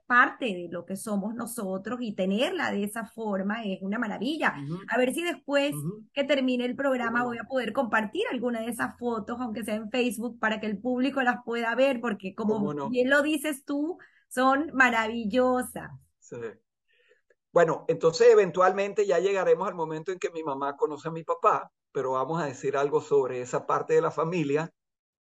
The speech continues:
Speaker 2: Este, mi abuelo, Sami Corri, llegó desde Turquía. Él nació en Esmirna, en la comunidad judía de Esmirna,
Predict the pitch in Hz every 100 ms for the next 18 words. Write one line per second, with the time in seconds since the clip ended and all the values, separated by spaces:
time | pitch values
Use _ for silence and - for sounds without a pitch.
0 | _ 147 143 - 151 147 139 147 147 160
1 | 170 185 202 190 - 160 185 - 214 180
2 | 165 180 190 - 147 147 139 156 165 180
3 | 160 - 131 139 139 139 147 135 175 165
4 | 143 170 - 139 135 - 170 160 160 165
5 | 156 139 160 175 127 131 123 127 127 151
6 | 147 160 160 180 196 160 160 185